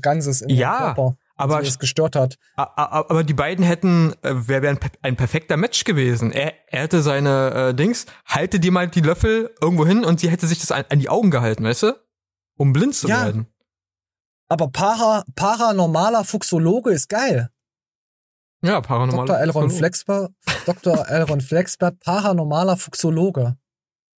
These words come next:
Speaker 1: Harvard-Student. <laughs> Wenn du, ja,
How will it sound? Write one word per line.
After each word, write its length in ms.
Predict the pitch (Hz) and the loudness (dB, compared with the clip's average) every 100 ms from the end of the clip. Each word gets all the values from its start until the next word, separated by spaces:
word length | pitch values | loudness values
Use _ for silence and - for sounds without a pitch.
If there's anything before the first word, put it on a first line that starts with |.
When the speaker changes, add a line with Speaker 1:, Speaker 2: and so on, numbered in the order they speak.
| _ _ _ _ _ _ _ _ - | _ _ _ _ _ _ _ _ -2
Speaker 1:
Harvard-Student. 1300 | 185 139 117 - - _ _ _ - - 117 110 - _ _ - | 0 0 -4 -6 -16 _ _ _ -4 -4 -4 -8 -12 _ _ -6
<laughs> 60 | - - - - - _ _ _ _ - - 185 - - - _ | -6 -8 -8 -10 -10 _ _ _ _ -12 -6 -8 -6 -10 -14 _
Wenn 460 | 131 131 202 240 180 | -6 -2 0 0 2
du, 260 | 185 196 185 190 170 | 2 2 2 0 0
ja, 280 | 196 160 | 0 -2